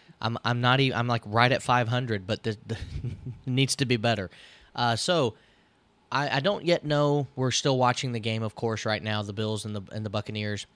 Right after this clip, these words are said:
I have picked the Bills to win this game, so it probably means they're not going to. Um, <laughs> but, uh, we're gonna roll through with that. Let's do the A F C versus the N F C matchups this week, since that's what we've got on Thursday Night Football. We'll roll through it. The Texans come to town to take on the Carolina Panthers.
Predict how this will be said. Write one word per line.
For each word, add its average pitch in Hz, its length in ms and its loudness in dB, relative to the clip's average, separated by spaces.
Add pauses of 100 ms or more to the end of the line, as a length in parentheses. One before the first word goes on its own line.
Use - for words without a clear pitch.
(160)
I 120 140 4
have 117 160 0
picked 139 260 -4
the 127 80 -4
Bills 113 280 -2
to - 80 -6
win 107 160 -6
this 104 160 -6
game, 104 260 -4
so - 120 -10
it - 60 -20
probably 98 240 -4
means 98 200 -8
they're 98 80 -8
not 80 160 -10
going 113 240 -4
to. 104 220 -4 (580)
Um, 104 400 -2 (200)
<laughs> - 220 -20
but, 120 460 -2 (480)
uh, 117 260 2
we're 127 120 0
gonna 123 120 -2
roll 117 240 2
through 123 220 -2
with 117 160 -2
that. 113 260 0 (260)
Let's 147 180 -2
do 175 120 6
the 151 160 4
A 147 140 6
F 139 100 4
C 143 160 2
versus 127 320 0
the 117 160 -2
N 127 140 2
F 117 100 0
C 117 180 0
matchups 110 440 0
this 107 240 -2
week, 135 300 2
since 113 240 -2
that's 113 200 -2
what 104 80 -4
we've 110 160 -4
got 110 160 0
on 107 120 -2
Thursday 110 280 -2
Night 104 160 -4
Football. 123 300 0
We'll 110 120 -2
roll 104 180 0
through 131 240 0
it. - 120 0 (400)
The - 80 -4
Texans 156 480 2
come 151 240 0
to 143 80 -2
town 135 300 -2
to 117 80 -10
take 131 260 -2
on 123 140 -2
the 117 80 -6
Carolina 117 460 -2
Panthers. 151 580 -2